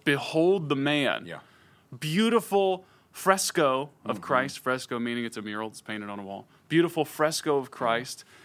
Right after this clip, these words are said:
Speaker 1: By Elias Martinez.
Speaker 2: Ma-, Martinez, yeah.
Speaker 1: Painted in the nineteen thirties.
Speaker 2: Mm-hmm.
Speaker 1: Um, and this became an internet phenom-, did you know that this was an internet phenomenon?
Speaker 2: No, I
Speaker 1: In,
Speaker 2: didn't.
Speaker 1: no, in twenty twelve, this became an internet phenomenon because this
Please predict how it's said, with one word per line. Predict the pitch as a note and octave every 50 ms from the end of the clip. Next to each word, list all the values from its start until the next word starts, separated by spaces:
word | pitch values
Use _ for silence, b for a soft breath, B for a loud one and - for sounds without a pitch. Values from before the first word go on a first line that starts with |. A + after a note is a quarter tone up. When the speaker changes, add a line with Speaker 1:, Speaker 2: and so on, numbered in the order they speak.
| B B -
Speaker 1:
By | B2+ C3+ C#3
Elias | C#3 D3 D3 D3 D3 D#3 D#3+ E3 E3 - - - - - _ b b b b b b b _
Martinez. | C3 C#3 C#3 C3 - - E3 F3 E3+ D3 C3
Speaker 2:
Ma-, | B2+
Martinez, | C3 D3 - C3+ C3 B2 G#2 E2+ C#2 A#1+ - - - - _ _
yeah. | F2 E2+ D2 B B B B B B B B B B
Speaker 1:
Painted | - - F3 F#3+ G#3+ A3+ A3 F#3
in | F#3 F3
the | D#3+ D3
nineteen | C3+ A#2+ A2 - - - A#2 G#2+
thirties. | G2+ - G2 F#2+ F2+ E2 D#2 D#2+ - - - - - _ -
Speaker 2:
Mm-hmm. | E2+ E2 C#2+ C#2+ C#2+ D#2 D#2+ F2 F#2 _ _ _ _ _ _ B2+
Speaker 1:
Um, | B2+ B2 B2 A#2+ A#2 - _ _
and | C3+ C3+ C3+ C3 B2
this | D3+ E3+ - -
became | C3+ C#3+ C#3 - - E3 D3+ D3 C#3+ C#3
an | C3 B2+ -
internet | - C#3+ D#3 D#3 - D#3+ C#3+ C#3+ C3+ B2 -
phenom-, | - - C3+ A#2+ B2 B2 C3 B2+ B2
did | C#3 C#3 C3
you | D3+ D#3+
know | E3+ F3
that | E3+ D#3
this | D3 D#3 D3
was | C#3 C3 A#2+
an | B2+ A#2
internet | A#2 B2+ C3 B2+ B2+ B2 B2
phenomenon? | - - A2+ A2 A2 A#2 A#2 A#2+ A#2 A2+ A#2 A#2+ B2 B2+ _ _ -
Speaker 2:
No, | A2+
I |
Speaker 1:
In, | - B2+
Speaker 2:
didn't. | B2 - - -
Speaker 1:
no, | B2+ C#3 C#3+ C#3 F#2+
in | C3 B2+
twenty | - - D3+ D3 D3+ D3+ D3
twelve, | C#3+ - C#3+ D3 C#3+ B2+ A2 G2+
this | A2 A#2+ A#2+
became | - C3+ C3 - D3 C3+ C3 B2
an | A#2
internet | - A#2 C#3 C#3 D3+ C#3 C3+ C3 -
phenomenon | - C3 B2+ B2+ C3 C3 B2+ A#2 A2+
because | G#2+ A2+ - B2 A#2 G#2+ -
this | - A2+ A2 - -